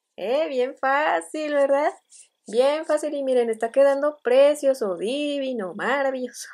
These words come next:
<laughs> Bien bonito, amigas y amigas, amigas y amigos. Entonces, miren, vamos a, a darle toda la vuelta con este paso. ¿Sí? Una vez que finalicen, nuevamente damos rápidamente la lazada y entramos al pico que sigue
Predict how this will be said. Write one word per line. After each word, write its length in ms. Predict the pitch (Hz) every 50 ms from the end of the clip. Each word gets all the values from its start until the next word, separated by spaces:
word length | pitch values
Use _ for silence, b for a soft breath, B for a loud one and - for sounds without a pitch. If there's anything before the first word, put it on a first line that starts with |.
| -
<laughs> 1400 | - 185 214 - 254 - - 320 - - 381 - _ - 508 - _ - - - - - - - _ _ _ _ -
Bien 320 | 214 240 285 330 339 370
bonito, 380 | 359 302 302 302 302 302 - 277
amigas 320 | 269 262 254 240 240 233
y 20 | 226
amigas, 420 | 208 202 190 180 180 180 - 180 - _ _
amigas 380 | - - 196 214 226 226 226 220
y 60 | 214
amigos. 400 | 202 196 190 175 180 175 175 -
Entonces, 360 | 185 185 - 220 233 294 285
miren, 280 | 294 285 269 226 190 185
vamos 260 | 196 202 233 254 254
a, 180 | 294 294 - - _ _ _ B B B B B B B B B B _ -
a 80 | - 170
darle 240 | 165 165 180 185
toda 260 | 185 - 214 214 220 233
la 120 | 254 285
vuelta 300 | 311 277 262 262 269 277
con 160 | - 262 233
este 260 | 180 - - - -
paso. 340 | - - 143 - - - - _ _ _ _ _ _ _ _ _ _ _ _ _ _ -
¿Sí? 180 | - 254 294
Una 160 | 311 285 285
vez 140 | 277 277 277
que 100 | - 277
finalicen, 760 | 277 277 269 262 262 269 294 294 269 254 247 240 247 277 - -
nuevamente 560 | 208 214 214 214 220 214 214 208 214 214 220
damos 400 | 214 208 208 208 214 214 - _ _ b b b b b b b -
rápidamente 600 | - 202 202 214 214 214 190 175 170 165 - 196 196
la 120 | 202 202
lazada 560 | 185 156 156 - - 185 202 233 269 - _ _ _ _ -
y 180 | - 170 175
entramos 460 | 175 170 165 - 185 180 185 196 208 208
al 120 | 156 147
pico 320 | - - 165 - - 190
que 120 | - 240 247
sigue 300 | - 285 269 247 247